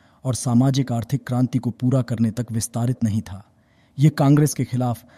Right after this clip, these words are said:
सबसे शक्तिशाली आलोचना भी थी। यह वर्ग जाति का संयोजन ही था जिसने बाद में कांग्रेस को एक मध्य मार्गी पार्टी तक सीमित कर दिया।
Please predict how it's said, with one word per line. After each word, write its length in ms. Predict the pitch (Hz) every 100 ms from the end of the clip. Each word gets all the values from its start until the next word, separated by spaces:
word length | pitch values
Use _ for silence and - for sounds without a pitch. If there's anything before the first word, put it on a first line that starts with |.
| _ -
सबसे 400 | - 170 - 180
शक्तिशाली 600 | 147 - 123 127 123 120
आलोचना 420 | 113 110 123 120
भी 120 | 110
थी। 220 | - 98 - _ _ _ _ -
यह 120 | 131
वर्ग 260 | 107 139 117
जाति 300 | 127 120 131
का 120 | 139
संयोजन 480 | - 117 120 123 120
ही 120 | 123
था 240 | - 110 - _ _ _
जिसने 280 | 120 131 139
बाद 300 | 104 120 135
में 100 | 127
कांग्रेस 440 | 123 120 127 135 131
को 140 | 139
एक 160 | 131 -
मध्य 320 | 127 110 127
मार्गी 360 | 120 117 113 123
पार्टी 340 | 113 110 117
तक 200 | 131 135
सीमित 340 | - 131 123
कर 160 | - 110
दिया। 260 | 110 110